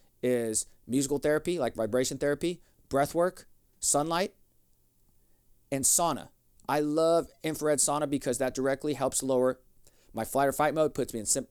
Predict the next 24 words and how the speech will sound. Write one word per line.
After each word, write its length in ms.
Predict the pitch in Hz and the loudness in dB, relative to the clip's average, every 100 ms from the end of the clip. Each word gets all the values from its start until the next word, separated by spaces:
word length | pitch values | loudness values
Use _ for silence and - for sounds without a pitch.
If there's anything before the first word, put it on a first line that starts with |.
| - | -2
parasympathetic 640 | 143 143 - - 160 160 | 0 0 -2 0 0 0
mode, 260 | 160 165 - _ - | 0 0 -2 _ -6
helps 240 | 117 104 | -4 0
raise 180 | 131 131 | 2 2
my 80 | 127 | 0
H 160 | 143 | 0
R 120 | 147 139 | 0 2
V, 260 | 156 170 | 0 0
lowers 260 | - 131 131 | 0 0 0
my 140 | 120 | -2
heart 220 | 113 151 - | -2 0 2
rate, 280 | 185 190 - _ _ - _ _ 127 | 0 0 -4 _ _ -20 _ _ -6
and 120 | 117 | 0
helps 180 | 139 - | -2 -2
control 340 | 139 - 139 | -2 0 2
the 80 | 127 | 2
electricity 460 | 127 - 143 143 | 0 0 -2 0
going 220 | 127 131 120 | -2 -2 -4
through 100 | 113 | -6
my 100 | 110 | -2
heart 180 | 135 | -2
and 60 | - | -2
my 100 | 147 | -2
brain. 280 | 131 123 | -2 -4